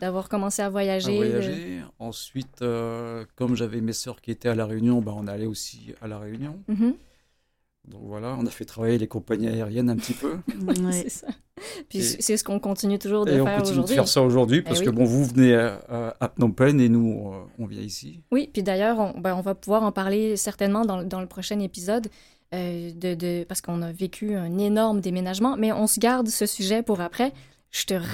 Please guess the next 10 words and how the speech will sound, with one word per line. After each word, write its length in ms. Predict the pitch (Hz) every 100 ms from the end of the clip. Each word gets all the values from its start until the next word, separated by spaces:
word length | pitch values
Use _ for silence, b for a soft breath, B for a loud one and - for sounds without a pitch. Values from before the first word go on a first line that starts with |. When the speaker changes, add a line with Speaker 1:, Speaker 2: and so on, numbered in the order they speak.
| 226
Speaker 1:
ramène 340 | 294 285 285
encore 280 | 247 233 240
à 100 | 226
ton 180 | - 220
enfance, 500 | 202 240 285 277 311 240
papa, 340 | 185 220 247 -
Speaker 2:
Mhm. 300 | 120 120 135 214
Speaker 1:
à 100 | 208
savoir, 500 | 208 208 254 269 - - _ _ 196
euh, 440 | 196 190 190 185